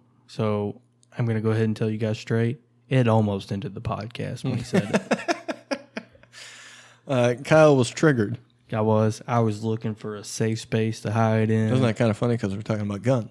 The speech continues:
Speaker 1: That is,
Speaker 2: Triggered.
Speaker 1: that's
Speaker 2: Yeah.
Speaker 1: good. I see what you did there.
Speaker 2: Mm-hmm.
Speaker 1: Still triggered, though.
Speaker 2: Yeah.
Speaker 1: Um,
Speaker 2: <laughs>
Speaker 1: but, no. I guess you're right.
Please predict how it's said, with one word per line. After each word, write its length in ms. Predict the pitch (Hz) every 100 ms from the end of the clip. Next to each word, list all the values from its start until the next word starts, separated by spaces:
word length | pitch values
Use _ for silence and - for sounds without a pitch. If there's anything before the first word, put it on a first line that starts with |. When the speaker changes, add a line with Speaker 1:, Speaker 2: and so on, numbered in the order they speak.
| -
Speaker 1:
That 180 | 117 104
is, 40 |
Speaker 2:
Triggered. 220 | 113 113
Speaker 1:
that's 220 | 110 107
Speaker 2:
Yeah. 60 | 123
Speaker 1:
good. 180 | 107 -
I 80 | 123
see 140 | 139
what 120 | 113
you 60 | -
did 160 | 104 101
there. 160 | 104
Speaker 2:
Mm-hmm. 140 | 113 107 - - _ _ _ _ _
Speaker 1:
Still 180 | - 147
triggered, 360 | 147 135 104
though. 160 | 98 98 -
Speaker 2:
Yeah. 200 | - 123 107 - -
Speaker 1:
Um, 420 | 117 107 104 104 -
Speaker 2:
<laughs> 1800 | - _ _ _ _ _ _ _ _ _ _ _ _ _ _ _ _ -
Speaker 1:
but, 240 | 113 139 - _ _ _ _ -
no. 260 | 139 123 113 - - - - _ _ _ _ _ _ _ _ -
I 80 |
guess 180 | 139 120
you're 100 | 117
right. 160 | 101 98